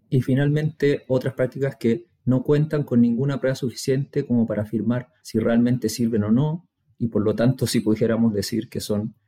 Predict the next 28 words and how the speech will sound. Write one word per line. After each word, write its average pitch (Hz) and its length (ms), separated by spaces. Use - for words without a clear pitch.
mitos 98 320
con 92 180
todas - 200
sus 92 140
letras. - 440
En 110 120
relación 107 360
con 160 140
lo 151 80
que 123 80
profundizaremos 110 760
hoy, 123 260
yo 127 80
diría 156 260
que 156 80
si 120 140
se 117 100
considera 113 400
el 143 80
concepto 117 420
de 131 60
diferenciación 117 600
de 120 80
aprendizajes 101 800
con 101 180
una 127 180
connotación 110 640
general, 110 640